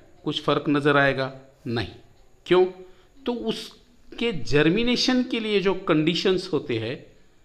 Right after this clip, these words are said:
वो उसे मिले ही नहीं हैं। तो जर्मिनेशन के लिए कौन कौन से कंडीशंस है, ज़रूरी है? Conditions for seed germination। देखिए, सबसे पहला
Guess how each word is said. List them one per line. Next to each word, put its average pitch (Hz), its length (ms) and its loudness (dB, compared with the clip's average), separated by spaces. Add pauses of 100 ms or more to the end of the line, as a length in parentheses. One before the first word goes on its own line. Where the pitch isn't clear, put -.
(380)
वो 156 180 -2
उसे 170 200 -6
मिले 151 260 0
ही 160 120 6
नहीं 156 200 2
हैं। 147 200 -6 (1160)
तो 170 80 4
जर्मिनेशन 151 680 2
के 170 160 -2
लिए 170 160 2
कौन 165 280 0
कौन 170 200 2
से 165 160 -4
कंडीशंस 165 720 -2
है, 151 140 -2
ज़रूरी 151 400 2
है? 156 420 -2 (520)
Conditions 139 540 0
for 147 180 2
seed 156 360 0
germination। 160 720 2 (680)
देखिए, 135 300 0
सबसे 220 480 0
पहला 156 420 2